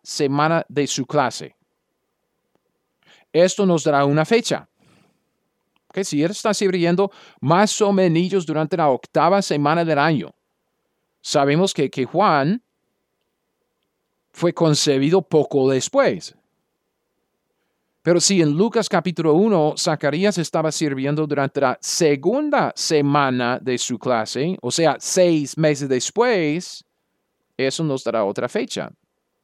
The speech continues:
Es una fecha seis meses después de la primera.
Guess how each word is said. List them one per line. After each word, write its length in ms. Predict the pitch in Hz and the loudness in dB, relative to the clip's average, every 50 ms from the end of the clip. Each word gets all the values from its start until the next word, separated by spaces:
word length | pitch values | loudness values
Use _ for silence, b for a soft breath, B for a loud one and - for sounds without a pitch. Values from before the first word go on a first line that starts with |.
| _ _ _ _ _ _ _ _ _ _ _ _ _ _ _ _ | _ _ _ _ _ _ _ _ _ _ _ _ _ _ _ _
Es 180 | 123 131 - 123 | -8 -6 -4 -4
una 200 | 110 113 135 143 | -4 -4 -4 -4
fecha 500 | - - 135 127 - - 165 170 190 - | -4 -4 -4 -4 -4 -4 -6 -6 -6 -8
seis 440 | - - - 131 117 117 135 - - | -10 -8 -6 -6 -6 -6 -8 -8 -8
meses 260 | 117 107 104 127 131 | -6 -6 -6 -8 -8
después 380 | - 139 127 - 104 98 98 - | -10 -10 -10 -8 -8 -8 -6 -6
de 80 | 120 117 | -6 -8
la 80 | 120 | -6
primera. 440 | - 160 185 - - - 78 73 | -6 -8 -6 -6 -6 -6 -8 -10